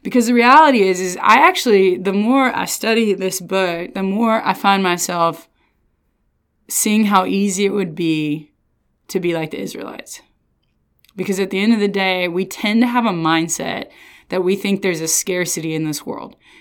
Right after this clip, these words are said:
And if there's only so much getting to get, then I better get mine. And instead, what God says is there's abundance in his kingdom. And we're meant to share it and give away because God continues to supply. We see this in the miracles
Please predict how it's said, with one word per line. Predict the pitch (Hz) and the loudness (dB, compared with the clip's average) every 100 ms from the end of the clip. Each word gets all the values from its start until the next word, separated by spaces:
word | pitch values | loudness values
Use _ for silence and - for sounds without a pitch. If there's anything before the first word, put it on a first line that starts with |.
| _ | _
And | 175 | -6
if | 160 | -4
there's | 165 160 | -4 -2
only | 196 233 226 | 2 4 4
so | - 220 | 2 0
much | 208 - 143 | 0 -4 -2
getting | 214 233 196 | 0 2 0
to | 175 | -2
get, | 151 202 160 - | 2 2 2 -2
then | 180 | -2
I | 185 | -2
better | 185 185 | 0 0
get | 165 175 - | 0 -4 -6
mine. | 165 151 147 196 - _ _ _ _ _ _ _ _ _ _ | -4 -4 -6 -10 -14 _ _ _ _ _ _ _ _ _ _
And | 185 180 | -6 -4
instead, | 175 - 240 240 | -4 -2 2 2
what | 196 175 | 0 0
God | 190 214 208 | 4 4 2
says | 180 165 160 | -4 -6 -6
is | 160 | -6
there's | 175 160 | -4 -4
abundance | 165 175 180 185 170 - | -4 -4 -2 -2 -2 -4
in | 175 | -6
his | 151 156 | -6 -8
kingdom. | - - 170 160 - - - _ _ _ _ | -8 -6 -6 -6 -8 -12 -14 _ _ _ _
And | 175 | -6
we're | 170 | -4
meant | 175 185 - | -2 -2 -2
to | 165 | -6
share | 160 - 196 202 160 | -6 -4 0 2 0
it | 160 - | -6 -8
and | - 175 160 | -6 -6 -2
give | 190 180 | -2 -2
away | 160 175 196 170 - - | -2 0 -2 -2 -8 -12
because | - 190 156 | -6 -6 -4
God | 180 185 | -2 -2
continues | 180 180 - 180 170 160 | -2 -8 -6 -6 -6 -8
to | - | -10
supply. | 156 156 - 165 156 | -10 -10 -6 -2 -2
We | 156 151 | -4 -6
see | 185 | -4
this | 180 170 175 | -4 -6 -4
in | |
the | 165 | -4
miracles | 165 170 165 165 160 | -2 -4 -6 -6 -6